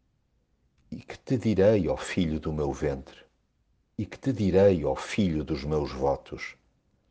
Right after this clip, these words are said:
Abre a tua boca a favor do mudo, a favor do direito de todos os desamparados.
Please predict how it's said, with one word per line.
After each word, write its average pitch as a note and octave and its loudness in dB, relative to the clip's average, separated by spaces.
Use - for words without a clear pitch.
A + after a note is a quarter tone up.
Abre G2 -2
a F#2 -2
tua F2+ 2
boca F2 0
a D2+ -4
favor D#2+ -2
do D#2 -4
mudo, D2+ -4
a F#2+ -8
favor F#2+ 2
do F#2+ -2
direito G2 4
de F2 0
todos A2 -2
os F2+ -2
desamparados. D2 -2